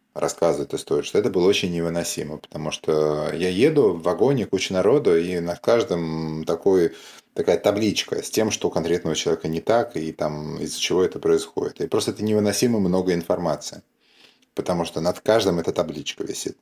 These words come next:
То есть я каждого читаю вот таким образом, это одновременно со всеми происходит. К П С Т недостаточно для того, чтобы это вместить. Ну, недостаточно, ну, тяжело. Такое бывает, такое бывает. Но то есть здесь, э, это значит, что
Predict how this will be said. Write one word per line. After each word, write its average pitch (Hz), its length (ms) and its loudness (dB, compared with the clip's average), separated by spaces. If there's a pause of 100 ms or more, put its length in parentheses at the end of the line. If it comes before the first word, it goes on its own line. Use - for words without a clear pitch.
То - 80 -4
есть - 120 -2
я - 80 0
каждого 101 440 4
читаю 92 420 2
вот 78 120 -2
таким 80 300 -4
образом, 87 340 0
это 85 160 0
одновременно 82 440 -2
со 82 120 -4
всеми 76 240 -8
происходит. - 640 -6 (640)
К 113 100 2
П 156 200 6
С 156 80 0
Т - 140 -2
недостаточно - 640 -2 (760)
для 87 160 0
того, 90 280 4
чтобы 80 320 -2
это 82 300 2
вместить. 73 480 -8
Ну, 170 340 -2 (140)
недостаточно, 139 640 0
ну, 104 240 -2 (200)
тяжело. 101 480 0 (600)
Такое 214 280 6
бывает, 170 520 4 (320)
такое 143 300 2
бывает. 95 480 2
Но 95 120 -2
то 107 100 4
есть 87 120 2
здесь, 123 420 0
э, 117 400 4
это 101 180 2
значит, 107 260 0
что 92 540 2